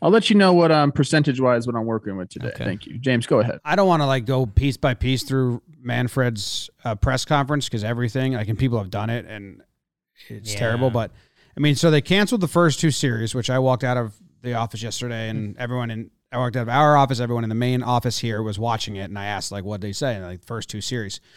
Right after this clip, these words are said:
Speaker 3: which is so arbitrary and dumb and stupid. And the only reason that they're doing that is so that if they cancel more,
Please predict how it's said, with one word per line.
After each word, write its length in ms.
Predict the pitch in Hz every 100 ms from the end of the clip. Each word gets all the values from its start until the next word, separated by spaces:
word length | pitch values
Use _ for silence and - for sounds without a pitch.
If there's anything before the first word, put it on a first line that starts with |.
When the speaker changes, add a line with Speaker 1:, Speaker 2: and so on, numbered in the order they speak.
| - - -
Speaker 3:
which 160 | -
is 100 | 127
so 320 | - 160 202
arbitrary 680 | 202 180 135 - 120 117 110 _ _
and 240 | 123 123 101
dumb 440 | 156 143 104 98 - _
and 180 | 117 107
stupid. 800 | - - - 175 190 - 92 98 - _ -
And 300 | 135 135 127
the 160 | 139 -
only 420 | 147 202 247 254
reason 520 | 247 285 254 147 156
that 180 | 151 151
they're 120 | 180
doing 300 | 170 233 240
that 240 | 165 156 147
is 180 | 139 117
so 180 | 160
that 200 | 151 156 -
if 260 | 190 214 -
they 180 | 240
cancel 840 | 233 - 233 233 - 233 226 220 _
more, 640 | 180 226 294 226 175 180